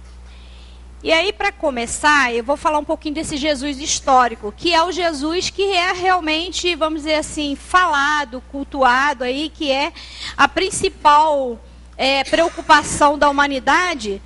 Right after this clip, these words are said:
não é com o outro Jesus que a gente vai falar depois. Eu vou falar um pouquinho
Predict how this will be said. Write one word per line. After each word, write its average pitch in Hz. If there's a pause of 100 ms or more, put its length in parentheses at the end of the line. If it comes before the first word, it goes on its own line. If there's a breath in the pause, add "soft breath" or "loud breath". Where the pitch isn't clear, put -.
(180 loud breath)
não 330
é 349 (320)
com 349
o 339
outro 339
Jesus 311
que -
a 330
gente 320
vai 294
falar 285
depois. 226
Eu 220
vou 247
falar 269
um 285
pouquinho 311